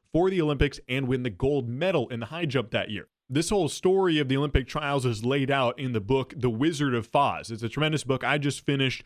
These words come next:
It's by Bob Welch, who wrote basically a biography on Dick Fosbury,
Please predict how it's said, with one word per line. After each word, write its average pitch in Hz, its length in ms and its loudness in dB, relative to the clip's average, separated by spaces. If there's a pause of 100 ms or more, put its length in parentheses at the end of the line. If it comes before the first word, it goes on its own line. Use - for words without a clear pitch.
(200)
It's 104 120 -4
by 139 200 0
Bob 127 340 0
Welch, 123 320 0
who 101 100 -4
wrote 120 300 -2
basically 147 420 0
a 117 60 0
biography 123 720 0
on 139 260 0
Dick 123 220 -2
Fosbury, 110 560 -2